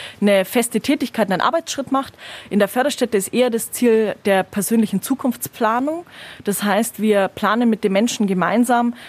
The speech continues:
was braucht diese Person, um sich persönlich weiterzuentwickeln, trotz des hohen Unterstützungsbedarfs.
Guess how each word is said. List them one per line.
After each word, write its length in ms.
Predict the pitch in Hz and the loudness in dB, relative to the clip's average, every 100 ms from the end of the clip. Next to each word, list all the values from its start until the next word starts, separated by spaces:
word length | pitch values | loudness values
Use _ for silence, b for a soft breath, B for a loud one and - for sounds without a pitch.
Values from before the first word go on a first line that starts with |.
| B | B
was 340 | - - - - - | -4 -2 -4 -8 -6
braucht 460 | 202 190 254 320 - | 0 2 2 -2 -2
diese 200 | 262 285 | -2 -2
Person, 600 | - 247 - 247 294 269 | -2 -4 0 2 2 4
um 160 | 220 | 2
sich 160 | 202 - | 2 -2
persönlich 360 | 208 196 185 190 | -2 -2 -2 -2
weiterzuentwickeln, 1080 | 196 285 262 - 254 - 269 - 269 269 - - | -2 -2 -4 -2 -2 -2 -6 0 2 0 -2 -12
trotz 360 | - 247 285 - | -2 -2 -2 -2
des 260 | 311 - - | -2 -2 -2
hohen 200 | 277 294 | 2 2
Unterstützungsbedarfs. 1080 | 269 262 - 285 - 269 - 240 214 269 - | 2 -4 -6 -6 -4 -6 -4 -2 0 0 -4